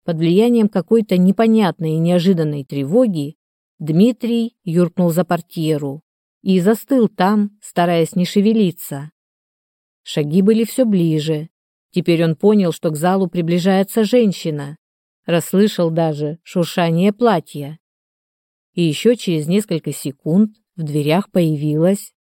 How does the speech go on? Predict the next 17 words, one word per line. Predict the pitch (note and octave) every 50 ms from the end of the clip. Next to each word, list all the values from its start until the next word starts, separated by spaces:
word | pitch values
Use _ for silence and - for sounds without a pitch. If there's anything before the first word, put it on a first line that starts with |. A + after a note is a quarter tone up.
| _ _
Анджела | D#3+ D#3 D#3+ D#3 D#3 E3 E3 D#3+ E3+ F3+
Конторини. | - G3 G3 G3 - A3+ A3+ A3+ B3+ C4+ A#3+ G3+ D#3+ C#3+ C#3+ D3+ - _ _ _ _ _ _ _ _ _ _ _ _ _ _ _ _ -
Ну | F3 F3+ F3+ F3+ F3+ D#3
да, | D#3 D#3+ D3+ D3 D3 D#3 D#3+ _ _ _ _ _ _ _ _
как | - G3+ F#3 D#3+
же | D3+ E3+ E3+
он | E3+ E3+
не | F3 F3
догадался? | E3+ F#3 F3 F#3 G3+ F#3 F3 F3 E3 D#3 D3+ D3+ - - E3 D#3+ E3 _ _ _ _ _ _ _
Конечно, | - F3+ F3 E3+ E3 E3+ F#3 - - A3+
это | A3+ G#3+ G#3 - E3+
она | E3+ E3 E3 F3+ G3+
назначила | G#3+ A#3 A3+ G#3 A3+ G#3+ F#3+ - - E3+ E3+
ему | E3+ E3+ F3 F3
свидание. | - - G3 G#3+ G3 G#3 G3+ F#3 D#3 D3+ D3 C#3+ C#3+ C#3+ D3+ D#3 - _ _ _ _ _
Но | D#3+ C#3+ D3+ D3
зачем? | C3+ D3 C3+ - - - - G3+ A3+ A#3 G#3 F3 D#3